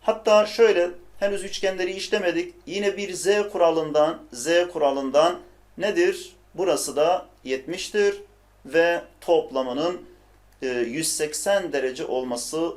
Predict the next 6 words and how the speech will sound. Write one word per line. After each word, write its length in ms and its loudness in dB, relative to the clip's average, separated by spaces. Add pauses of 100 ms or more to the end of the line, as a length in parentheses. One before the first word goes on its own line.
(120)
gerekir. 440 -6 (120)
Buranın 280 0
tamamı 680 0 (340)
yüz 420 -6
seksen 540 -6
derecedir. 440 -8